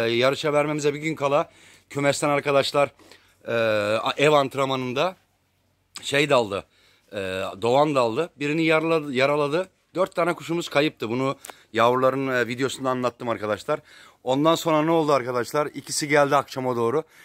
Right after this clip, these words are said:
İkisi ertesi gün yarışa verilecek. Onlar yok. Hala yok arkadaşlar. Ama, e, yarıştan kaybolan kuşlarımızdan arkadaşlar bir tanesinden haber geldi.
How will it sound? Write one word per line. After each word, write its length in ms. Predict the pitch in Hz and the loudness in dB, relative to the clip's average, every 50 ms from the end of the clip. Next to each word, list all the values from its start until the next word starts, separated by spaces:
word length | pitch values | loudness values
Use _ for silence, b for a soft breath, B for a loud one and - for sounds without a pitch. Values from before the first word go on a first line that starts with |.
| B B B | B B B
İkisi 340 | 156 165 - 151 120 - 147 | -10 -8 -6 -2 0 2 4
ertesi 400 | 143 139 - 156 139 117 147 147 | 4 4 2 0 -6 -4 -2 -2
gün 80 | 147 | 0
yarışa 400 | 143 147 139 135 - - 151 135 | 2 2 2 2 2 0 0 0
verilecek. 380 | 131 123 120 110 123 147 - 127 | 0 -2 -2 -2 -2 -2 -2 0
Onlar 320 | 123 120 123 123 120 107 | 0 0 2 2 2 0
yok. 320 | 98 110 139 147 147 - - B B B B B B | 2 2 2 2 0 -2 -8 B B B B B B
Hala 580 | B - 120 143 151 156 151 139 127 131 135 135 | B 2 4 6 6 6 4 4 2 2 0 0
yok 240 | 135 135 131 117 120 | 0 -2 -4 -4 -6
arkadaşlar. 640 | 120 107 - 117 113 113 104 - - 135 135 147 139 b b b b b b b b | -6 -6 -4 -4 -4 -4 -4 -4 -6 -6 -6 -6 -8 b b b b b b b b
Ama, 420 | b 160 156 151 147 147 156 147 - - | b 2 4 4 4 4 2 0 -2 -6
e, 80 | - 120 123 120 117 113 113 113 110 107 107 101 | -4 -2 0 0 2 2 2 0 0 0 -2 -2
yarıştan 460 | 92 90 117 127 131 - - 165 156 151 | -2 0 0 0 0 0 0 0 0 2
kaybolan 540 | 120 147 143 143 139 135 135 139 139 131 - _ _ b b b b b b b _ | 4 4 4 4 2 2 2 0 0 -2 -8 _ _ b b b b b b b _
kuşlarımızdan 600 | - - 117 - - 139 135 131 135 131 120 135 127 | -14 -12 -10 -4 0 0 2 2 0 0 0 0 0
arkadaşlar 560 | 123 117 113 127 117 113 - - 143 135 135 | 0 0 0 0 0 0 0 0 -2 -2 -2
bir 40 | - | 0
tanesinden 420 | - 135 123 123 107 117 131 120 | 0 2 2 2 0 0 -2 0
haber 280 | 120 123 127 131 131 120 | 2 2 2 2 2 2
geldi. 420 | 113 113 107 104 101 104 147 | 0 0 -2 -2 -2 -4 -6